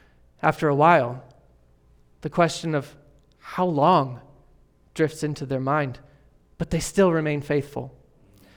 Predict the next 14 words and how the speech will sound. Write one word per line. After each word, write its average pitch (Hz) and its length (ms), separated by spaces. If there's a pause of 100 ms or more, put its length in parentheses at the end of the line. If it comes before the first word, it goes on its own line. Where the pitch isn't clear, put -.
(440)
Throughout 185 360
their 175 140
long 180 480
years, 151 400
they 160 140
have 151 120
endured 165 440
much 165 440
persecution, 175 840
but 147 220
still 170 680 (800)
they 156 100
remain 147 340
faithful. 139 600